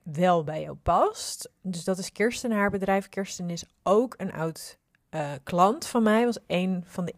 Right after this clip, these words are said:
eerste dames die in Los met Lot startte. Ehm, we hebben al eerder een aflevering opgenomen. Die ging meer over,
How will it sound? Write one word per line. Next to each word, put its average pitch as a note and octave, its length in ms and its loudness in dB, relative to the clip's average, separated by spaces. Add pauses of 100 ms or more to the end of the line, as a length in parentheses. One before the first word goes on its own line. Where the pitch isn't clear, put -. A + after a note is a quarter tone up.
eerste A#3 460 4
dames F3 540 2
die D#3 180 -6
in D#3+ 100 -4
Los F3 260 -4
met C#3+ 140 -8
Lot F3 320 0
startte. G#3+ 800 2 (880)
Ehm, E3+ 760 0
we E3 100 0
hebben F3 320 6
al F#3 120 6
eerder F#3+ 300 6
een A3+ 120 4
aflevering G3+ 600 0
opgenomen. F#3+ 640 0
Die F3+ 100 -6
ging E3 200 -6
meer D#3+ 300 -2
over, C#3+ 680 -2